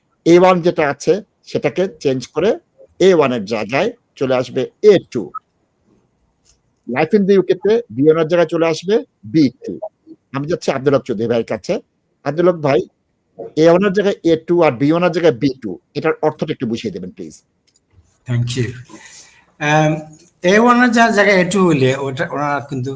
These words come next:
Speaker 2: লা-, লা-, লাকি। এক্সামে তেমন কোনো ডিফারেন্স নাই, a bit of difference but similar, it's just verbal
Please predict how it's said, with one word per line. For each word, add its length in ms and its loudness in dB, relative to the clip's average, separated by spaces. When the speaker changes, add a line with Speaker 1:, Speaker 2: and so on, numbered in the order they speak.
Speaker 2:
লা-, 280 -10
লা-, 240 -14
লাকি। 440 -8
এক্সামে 500 -4
তেমন 280 -4
কোনো 140 -8
ডিফারেন্স 400 -4
নাই, 180 -16
a 80 -20
bit 100 -10
of 180 -4
difference 500 -10
but 100 -6
similar, 380 -2
it's 160 -8
just 200 -2
verbal 360 -2